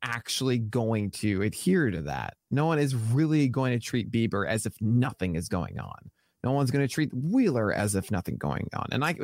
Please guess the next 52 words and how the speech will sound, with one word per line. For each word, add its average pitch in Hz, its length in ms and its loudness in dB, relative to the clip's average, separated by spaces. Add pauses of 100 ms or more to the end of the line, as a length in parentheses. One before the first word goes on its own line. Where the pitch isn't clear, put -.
(140)
I, 143 180 0
I'm 160 200 0
not 180 140 -2
gonna 170 140 2
just 131 200 -2
play 143 200 -2
off 127 140 -2
that 110 220 -2
act 92 440 -6 (340)
because 127 220 0
of 131 100 0
something 127 300 0
I 113 80 2
said 107 420 0
a 90 80 -2
week 82 220 -2
ago. - 380 -6
That 113 100 0
just 127 160 0
doesn't 120 240 -2
make 95 180 -2
any 78 180 -4
sense. - 500 -6 (440)
Now 131 180 -2
with 135 120 0
Robbie 147 280 0
Ray, 156 460 0
there's 135 200 0
a - 20 0
much 135 220 0
better 117 200 -2
excuse. 165 440 -2
I'm 131 80 0
like, 127 160 0
"Well, 131 160 2
hold 156 280 0
on. 90 360 0 (400)
It 131 120 0
was 127 140 2
the 127 100 2
worst 139 520 0
<laughs> - 0 -
weather 113 580 0
for 123 180 0
both 123 380 0
of 143 120 0
those 123 280 2
games. 80 640 -4 (420)
And 120 100 0
it's - 160 -4
two 185 220 0
starts 160 340 -2